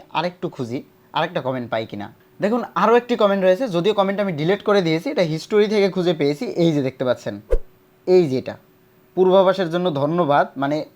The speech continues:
উনি যেভাবে কমেন্টগুলো করেছে ন্যাচারাল না, এগুলো Google ট্রান্সলেট করা, উনি বাংলায় ট্রান্সলেট করেছে, ইংলিশটাকে বাংলায় ট্রান্সলেট করেছে, আহ, যেটা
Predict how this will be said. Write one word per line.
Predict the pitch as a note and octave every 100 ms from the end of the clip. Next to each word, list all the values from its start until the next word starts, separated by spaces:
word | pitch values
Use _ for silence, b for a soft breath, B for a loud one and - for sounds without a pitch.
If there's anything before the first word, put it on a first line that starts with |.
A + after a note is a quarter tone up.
| -
উনি | D#3 G#3
যেভাবে | F3+ E3+ D#3 F#3
কমেন্টগুলো | E3+ E3 F#3 G3
করেছে | F3 C#3 G3+
ন্যাচারাল | G#3+ D3 E3 C3 A#2
না, | G#2 b b b
এগুলো | D3 D#3+ G3+
Google | D3 D3+ E3+ D#3+
ট্রান্সলেট | D3+ D3+ D3+ F3 E3+
করা, | C#3 D3+ A#3
উনি | D3+ C3
বাংলায় | B2 C#3+ D#3+ E3+ E3
ট্রান্সলেট | D3+ C#3+ D3+ -
করেছে, | B2 A2 A#2+
ইংলিশটাকে | B2 B2+ D#3 D#3
বাংলায় | D#3 A#2+ B2+
ট্রান্সলেট | C3 B2 - B2+
করেছে, | B2+ B2 E3 C#4 b b b -
আহ, | C3 B2
যেটা | A#2 C#3+ C3+ C3+